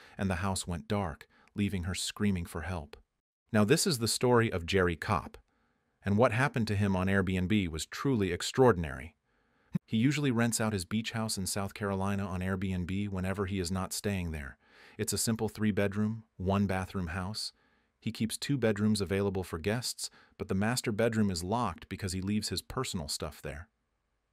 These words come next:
It's mostly clothes, nothing valuable, but he locks it up with a regular lock and a deadbolt. He figured no one would ever get in unless they really tried. One time in early spring,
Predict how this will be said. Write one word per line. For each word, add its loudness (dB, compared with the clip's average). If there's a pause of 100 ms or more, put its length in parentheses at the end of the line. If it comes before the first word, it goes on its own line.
(220)
It's 0
mostly 4
clothes, 0 (260)
nothing 2
valuable, -2 (560)
but 2
he 6
locks 4
it 6
up 2
with -2
a 0
regular 4
lock 0
and -4
a -4
deadbolt. -4 (540)
He -2
figured 2
no 4
one 6
would 0
ever 2
get -2
in -2
unless 0
they -2
really -2
tried. -10 (1300)
One 4
time 0
in -2
early 0
spring, -2